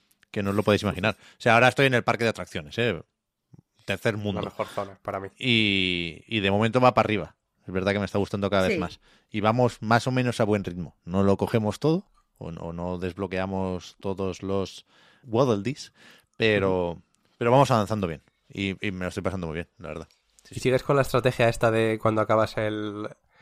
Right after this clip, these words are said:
Speaker 2: el nivel con él, luego te lo juegas tú solo?
Speaker 1: Hasta el segundo mundo sí.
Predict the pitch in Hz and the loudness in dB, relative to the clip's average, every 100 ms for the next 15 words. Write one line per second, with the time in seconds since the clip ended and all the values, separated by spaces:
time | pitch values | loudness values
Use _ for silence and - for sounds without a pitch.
0 | _ - 113 110 110 110 110 110 110 107 | _ -4 0 2 4 4 4 6 6 4
1 | 107 104 101 98 113 104 - 107 135 - | 4 2 0 0 -2 -2 -4 -4 -4 -6
2 | _ _ _ _ _ _ _ _ _ _ | _ _ _ _ _ _ _ _ _ _
3 | _ - 131 120 - - 123 120 117 117 | _ -2 0 0 -2 0 4 6 6 4
4 | 117 117 117 113 110 107 110 107 107 - | 4 2 2 0 -2 -2 -2 -4 -6 -10
5 | - _ _ _ _ _ _ _ _ _ | -20 _ _ _ _ _ _ _ _ _
6 | _ - 123 170 170 180 156 95 | _ -6 -4 0 0 0 -2 -4